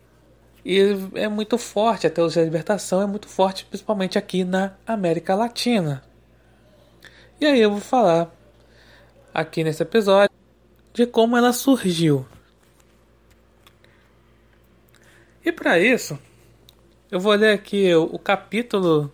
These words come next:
do livro Desinformação, do Tenente General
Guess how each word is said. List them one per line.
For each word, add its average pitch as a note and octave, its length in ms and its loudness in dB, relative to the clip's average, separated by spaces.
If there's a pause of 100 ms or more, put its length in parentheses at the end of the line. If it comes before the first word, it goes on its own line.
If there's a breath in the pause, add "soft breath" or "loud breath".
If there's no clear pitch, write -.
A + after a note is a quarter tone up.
do E3 120 -2
livro D#3 560 -4 (400 soft breath)
Desinformação, F#3+ 1120 -2 (240)
do D3+ 380 0
Tenente D3+ 400 -8
General D3+ 440 -2